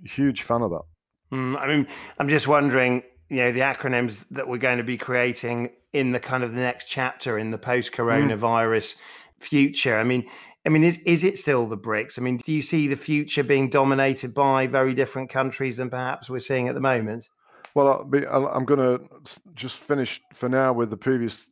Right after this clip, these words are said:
Speaker 1: f-, theme where I've answered, and then I'll come on to this. That, you know, the, what I, what I feel coming out of this crisis about business in general is something you and I have touched on in the past, but I feel it even more now, is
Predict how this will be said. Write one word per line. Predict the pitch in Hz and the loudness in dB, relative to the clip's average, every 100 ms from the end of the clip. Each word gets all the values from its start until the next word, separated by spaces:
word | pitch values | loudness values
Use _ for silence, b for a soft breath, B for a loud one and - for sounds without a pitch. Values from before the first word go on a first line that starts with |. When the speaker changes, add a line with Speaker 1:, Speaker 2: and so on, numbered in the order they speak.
| _ | _
Speaker 1:
f-, | - 127 - | -8 -8 -2
theme | 131 123 | 0 4
where | 120 113 | 4 6
I've | 113 110 - | 4 0 -4
answered, | 123 127 - 107 | -4 -2 -6 -6
and | 110 | -2
then | 110 | -2
I'll | 104 | -2
come | - 120 | -2 -2
on | 127 | -2
to | - | -2
this. | 95 101 | -8 -6
That, | - B B B B _ | -12 B B B B _
you | 147 | 2
know, | 147 139 | 4 4
the, | 139 | 2
what | 147 139 151 156 | 0 0 2 4
I, | 160 131 | 4 2
what | 139 139 | 2 4
I | 156 | 4
feel | 147 - 151 135 120 | 2 0 2 4 2
coming | - 131 127 | -4 -4 -2
out | 120 | -4
of | 120 | -4
this | 113 | -8
crisis | - 120 113 104 117 - | -4 -2 -2 -4 -10 -8
about | 113 117 110 127 | -4 -2 -2 -4
business | 113 113 110 | -6 -8 -10
in | 104 | -4
general | 120 120 107 101 101 | -2 -2 -2 -4 -4
is | 92 - - | -6 -10 -16
something | - 131 117 113 | -10 -8 -4 0
you | 110 | 2
and | 110 | 4
I | 107 | 2
have | 104 | 0
touched | 127 110 - | -6 -6 -6
on | 110 | -4
in | 101 | -4
the | |
past, | 95 120 120 - | 0 2 0 0
but | 101 | -2
I | |
feel | - 117 107 | -2 0 0
it | 110 | -2
even | 98 101 | -4 0
more | 110 110 | 0 2
now, | 95 95 | 2 0
is | 90 | -4